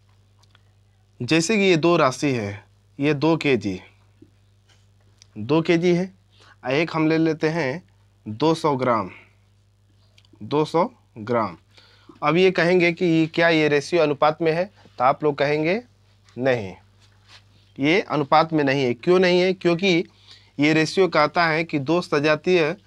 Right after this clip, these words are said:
तुलना-, दो सजातीय पदों के बीच आपसी तुलनात्मक संबंध को क्या कहते हैं? तो रेशियो कहते हैं। चलिए देखते हैं, ये मान लेते हैं कि एक केजी में है और एक ग्राम में है, तो हम क्या करेंगे? या तो देखिए, दो के जी है तो ये भी दो के जी रहना चाहिए,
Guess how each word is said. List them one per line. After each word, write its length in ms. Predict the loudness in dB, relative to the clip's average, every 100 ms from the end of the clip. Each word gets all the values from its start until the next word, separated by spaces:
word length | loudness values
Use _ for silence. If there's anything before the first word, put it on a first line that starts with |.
| _ _ _ _ _ _ _ _ _ _ -2
तुलना-, 420 | 2 2 0 -4
दो 200 | 0 0
सजातीय 460 | 0 0 0 0 -2
पदों 300 | 0 0 0
के 120 | -2
बीच 320 | -2 -2 -4 -6 0
आपसी 360 | 0 0 -4
तुलनात्मक 560 | -2 0 0 0 0 -2
संबंध 400 | -2 -2 -2 -2
को 140 | -4
क्या 180 | -2 -2
कहते 360 | 0 -2 0 0
हैं? 200 | 0 -6 -10 _ _ _
तो 80 | 0
रेशियो 360 | 0 2 0
कहते 280 | 2 0 0
हैं। 100 | -4
चलिए 440 | 0 0 2 2 2
देखते 300 | 0 -2 -2
हैं, 280 | 0 -4 -8 _ _ _ _ _ _ _ _ 0
ये 420 | 2 2 0 -6 -4
मान 180 | 0 2
लेते 280 | 2 2 0
हैं 100 | 0
कि 160 | -2 0
एक 200 | 0 0
केजी 320 | 0 0 0
में 140 | 0 0
है 300 | 0 -2 -2
और 240 | -2 0
एक 180 | 0 -2
ग्राम 240 | 0 2
में 140 | 0 -4
है, 180 | -10 -18 _ _ _
तो 60 | -2
हम 200 | 0 2
क्या 160 | 0
करेंगे? 340 | 2 0 2 2
या 240 | 4 2
तो 120 | 0
देखिए, 500 | -2 0 0 0 0
दो 280 | 0 2 0
के 180 | 2 0
जी 160 | 2 2
है 140 | 2
तो 100 | 2
ये 140 | 0
भी 140 | 0 0
दो 160 | 0 -2
के 140 | 0
जी 140 | 0
रहना 240 | 0 0 -2
चाहिए, 380 | -2 -2 -2